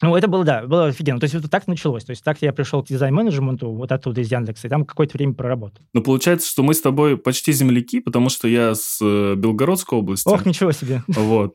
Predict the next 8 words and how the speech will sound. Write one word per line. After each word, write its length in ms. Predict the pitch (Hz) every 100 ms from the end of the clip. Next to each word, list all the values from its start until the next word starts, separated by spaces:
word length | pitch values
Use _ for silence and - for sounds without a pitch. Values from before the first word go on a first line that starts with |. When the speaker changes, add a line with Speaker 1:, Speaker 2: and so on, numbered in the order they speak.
| _ -
Speaker 1:
<laughs> 140 | -
Speaker 2:
Да. 340 | 120 131 113 - 123 - 147
<laughs> 400 | - - - _
Видишь 440 | 151 147 151 139 -
как. 180 | 113 - _ - - - -
Даже 280 | 107 131 131
не 120 | 123
знали. 440 | 120 117 107 87